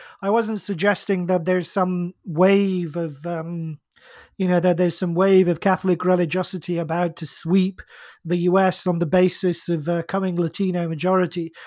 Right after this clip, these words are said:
only that there is kind of, you know, there's gonna be a greater cultural and thus demographic and political weight in that direction. And that's all that's really needed, you know, to give kind of, um, a greater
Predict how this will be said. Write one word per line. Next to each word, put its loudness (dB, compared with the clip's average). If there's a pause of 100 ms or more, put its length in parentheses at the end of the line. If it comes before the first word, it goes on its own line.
(160)
only 2
that 0
there -2
is -4
kind -8
of, -6
you -8
know, -8
there's -8
gonna -8
be -6
a -6
greater -6 (420)
cultural -2
and -8 (360)
thus -6
demographic -6
and -14
political -4 (500)
weight 2
in -6
that -4
direction. -4
And -2
that's 0
all -2
that's -2
really 2
needed, 0
you -6
know, -4 (100)
to -2
give 0
kind -4
of, -2
um, -4 (540)
a -2
greater 0